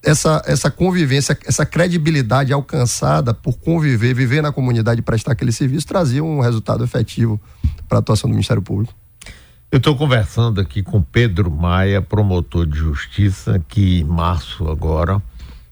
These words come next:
Speaker 2: assume o cargo de Procurador-Geral de Justiça da Bahia. Pedro, <clears throat> é, antes da gente entrar nos seus planos, na sua nova administração,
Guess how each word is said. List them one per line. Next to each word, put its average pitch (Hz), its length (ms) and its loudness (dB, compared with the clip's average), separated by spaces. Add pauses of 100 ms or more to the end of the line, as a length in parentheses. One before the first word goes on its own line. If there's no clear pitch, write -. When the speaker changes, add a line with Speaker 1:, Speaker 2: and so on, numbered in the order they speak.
(100)
Speaker 2:
assume 90 500 2
o 80 80 -2
cargo 87 520 0
de 80 240 -2
Procurador-Geral 87 1500 0
de 82 220 0
Justiça 80 580 -2
da 90 140 0
Bahia. 76 300 -4 (600)
Pedro, 135 280 2 (140)
<clears throat> 131 600 2
é, 95 320 0 (300)
antes 135 260 0
da 95 160 2
gente 87 340 0
entrar 80 300 -2
nos 73 180 -4
seus 82 260 -2
planos, 85 680 0
na 76 180 0
sua 76 280 -2
nova 76 340 2
administração, 82 720 0